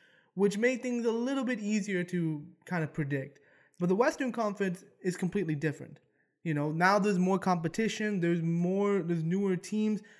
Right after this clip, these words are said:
And the West, I would say, has the better basketball product in terms of you have a lot more competition from all the playoff, potential playoff teams in the conference.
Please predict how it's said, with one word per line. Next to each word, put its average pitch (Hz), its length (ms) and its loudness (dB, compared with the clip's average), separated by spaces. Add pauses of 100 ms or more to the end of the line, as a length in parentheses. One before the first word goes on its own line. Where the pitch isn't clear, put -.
(260)
And 233 160 2
the 233 40 4
West, 262 420 -2 (180)
I 180 100 4
would 214 180 0
say, 226 180 0
has 190 260 2
the 170 80 -2
better 180 420 2
basketball 170 920 2
product 208 420 -2
in 175 120 -2
terms 175 340 -2
of 151 220 -2 (500)
you 185 240 2
have 208 220 2
a 180 60 2
lot 175 280 2
more 190 140 0
competition 175 580 -2
from 151 380 -4 (180)
all 175 160 6
the 165 120 2
playoff, 151 480 0
potential 175 360 2
playoff 151 400 0
teams 147 240 -2
in 143 100 -4
the 135 60 -4
conference. 139 540 -12